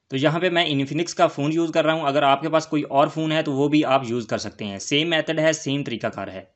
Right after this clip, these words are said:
तो दोस्तों, यहाँ पे हमें कुछ सेटिंग सेलेक्ट करनी होगी। तो यहाँ पे सबसे पहले मैं लैंग्वेज सेलेक्ट कर लेता हूँ, यहाँ पे मैं क्लिक करता हूँ और उसके बाद मैं इंग्लिश सेलेक्ट कर लेता हूँ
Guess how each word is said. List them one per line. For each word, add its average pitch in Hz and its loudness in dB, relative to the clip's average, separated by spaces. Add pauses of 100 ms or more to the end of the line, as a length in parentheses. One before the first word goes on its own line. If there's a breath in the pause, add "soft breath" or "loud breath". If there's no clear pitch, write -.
(1120)
तो 156 -2
दोस्तों, 160 0
यहाँ 156 2
पे 170 0
हमें 160 0
कुछ 160 -4
सेटिंग 143 -2
सेलेक्ट 160 0
करनी 160 0
होगी। 151 2
तो 147 -2
यहाँ 131 -2
पे 147 0
सबसे 147 -4
पहले 147 2
मैं 143 0
लैंग्वेज 120 0
सेलेक्ट 143 0
कर 139 0
लेता 135 0
हूँ, 135 -2
यहाँ 127 0
पे 143 -2
मैं 139 0
क्लिक 143 -2
करता 131 0
हूँ 135 0
और 127 2
उसके 135 -2
बाद 135 4
मैं 135 0
इंग्लिश 123 -2
सेलेक्ट 143 -2
कर 143 2
लेता 139 2
हूँ 131 -4